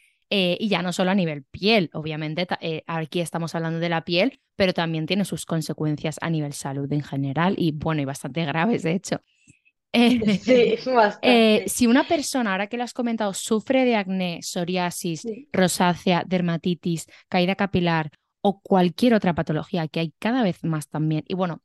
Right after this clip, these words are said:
Speaker 1: o quizás cada vez más se, se habla de, de, de todas las que hay, ¿no? ¿Se pueden ver cambios en la piel o en el pelo si adaptas tu alimentación a lo que realmente necesitas?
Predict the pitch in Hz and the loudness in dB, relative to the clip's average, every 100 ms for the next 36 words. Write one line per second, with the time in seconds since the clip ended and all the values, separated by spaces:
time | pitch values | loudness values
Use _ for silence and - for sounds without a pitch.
0 | - 175 170 185 180 - - 185 175 165 | -12 -10 -8 -6 -6 -6 -2 2 2 2
1 | 170 170 - 175 - - 170 160 160 156 | 0 0 -2 -4 -4 -2 -2 0 -2 -2
2 | 147 - _ - 165 156 143 170 156 - | -4 -8 _ -8 -4 -2 -4 -4 -2 0
3 | 165 156 170 - 156 143 160 294 _ _ | 0 2 -2 0 -2 2 2 2 _ _
4 | _ _ _ _ - 220 196 220 302 277 | _ _ _ _ -2 -2 2 2 4 4
5 | 226 - 202 196 180 190 180 170 180 175 | 2 -2 -4 -2 -6 -8 -10 -8 -4 -4
6 | 165 160 _ _ - 196 190 170 165 202 | -4 -8 _ _ 0 4 6 4 4 4
7 | 190 175 170 - 185 180 - 208 - 220 | 6 6 4 2 2 2 0 -4 0 2
8 | 196 190 180 165 - 180 - 180 - 165 | 2 0 -2 -4 -6 -8 -2 0 0 -2
9 | 165 165 160 165 156 165 170 165 311 - | -2 -2 -2 -4 -4 -6 -6 -6 -8 -12